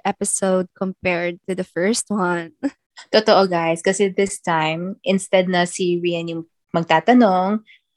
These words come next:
Speaker 2: I'll have the opportunity na ako naman magtanong sa kanya.
Speaker 1: Yes. <laughs> Nakakatakot. Ah, hindi ko masagot yung questions. <laughs>
Speaker 2: No biggie. Mga simple lang
Speaker 1: Yeah.
Speaker 2: naman.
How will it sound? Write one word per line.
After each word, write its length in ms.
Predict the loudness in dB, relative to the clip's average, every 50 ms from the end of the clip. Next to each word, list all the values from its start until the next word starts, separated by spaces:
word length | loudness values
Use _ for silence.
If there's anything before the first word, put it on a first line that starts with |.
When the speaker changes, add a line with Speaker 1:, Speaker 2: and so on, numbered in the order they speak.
| _ _ _
Speaker 2:
I'll 160 | 2 2 2 4
have 180 | 2 0 0 0
the 140 | 0 -2 0
opportunity 600 | 0 0 -2 -2 -4 -4 -4 -4 -4 -4 -2 -2
na 280 | 0 2 2 2 2 2
ako 140 | 2 4 4
naman 240 | 4 4 4 4 4 2 2
magtanong 460 | 0 -2 -2 -2 -2 -4 -6 -6 -8 -10 _ _ _ _
sa 140 | -8 -8 -4
kanya. 480 | -2 -2 -2 -2 -2 -4 -6 -6 -10 -12 -14 _ _
Speaker 1:
Yes. 680 | -16 -12 -10 -8 -8 -6 -6 -6 -6 -4 -4 -6 0 2
<laughs> 1200 | 2 2 2 2 0 0 2 0 -4 -4 _ _ _ _ -4 -2 -2 -2 -2 -4 -6 -8 -10 -12
Nakakatakot. 720 | -14 -14 -6 -4 -4 -2 -2 -2 -4 -4 -4 -6 -8 -8 -8 _ _ -2
Ah, 320 | 0 2 2 2 0 -2
hindi 140 | -4 -10 -8
ko 80 | -4 -4
masagot 320 | -2 -2 -2 -2 -2 -4 -4
yung 140 | -6 -4 -2
questions. 640 | -2 -2 -2 -6 -8 -8 -6 -4 -4 -4 -4 -8 -14 -20 _ -10
<laughs> 400 | -4 0 2 2 2 0 -4 -10 -10 _ _ 6
Speaker 2:
No 160 | 8 8 8
biggie. 560 | 6 2 2 2 -2 -4 -2 0 0 0 0 -2 -4 -12 _ _ _ -2
Mga 320 | 0 2 4 4 4 2
simple 400 | 2 4 4 4 4 4 4 4
lang 160 | 4 4 2
Speaker 1:
Yeah. 120 | 2 2 0 0
Speaker 2:
naman. 200 | 0 -2 -4